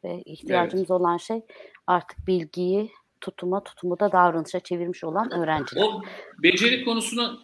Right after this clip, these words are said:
Speaker 2: e, onu ikinci kısımda, onu şimdi gördüm. Kusura bakmasın, kesinlikle katılıyorum. Bir de şuna da değineyim ben. Bu yirmi birinci yüzyıl becerileri çok fazla dillendiriliyor biliyorsunuz.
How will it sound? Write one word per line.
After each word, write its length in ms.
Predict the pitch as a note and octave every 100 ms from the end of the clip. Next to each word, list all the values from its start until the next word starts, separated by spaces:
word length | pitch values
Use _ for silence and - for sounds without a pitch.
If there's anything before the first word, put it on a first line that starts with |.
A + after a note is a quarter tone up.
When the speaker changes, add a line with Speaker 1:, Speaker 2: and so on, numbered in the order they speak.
| -
Speaker 2:
e, 40 |
onu 540 | D#3+ D3+ E3+ G3 G3 -
ikinci 400 | - C#3+ F3 -
kısımda, 320 | - - D3 C3+
onu 180 | D3+ D3+ -
şimdi 300 | - F#3 E3+
gördüm. 400 | D3 B2+ A2+ A2
Kusura 300 | - C#3+ D#3
bakmasın, 580 | E3+ E3+ D3+ - B3+ - - -
kesinlikle 640 | D#3 - F3+ F#3 E3+ C3+
katılıyorum. 720 | C#3+ C3+ C#3 C3 C3 A3 C#4 - _ -
Bir 80 | B3 C4
de 40 |
şuna 260 | - A3+ A#3
da 120 | F#3+
değineyim 380 | F3 C#3 B2 A2+
ben. 220 | G#2+ G#2
Bu 80 | C#3
yirmi 300 | D3 E3+ F3
birinci 260 | F3+ F3+
yüzyıl 260 | G3 F#3+ F#3
becerileri 480 | E3+ F3 E3+ F3+ -
çok 220 | F#3+ -
fazla 320 | F3 E3 D#3+
dillendiriliyor 680 | D3+ D#3+ E3 E3 G#3 F#3+ C3
biliyorsunuz. 480 | A#2+ G#2+ - G2+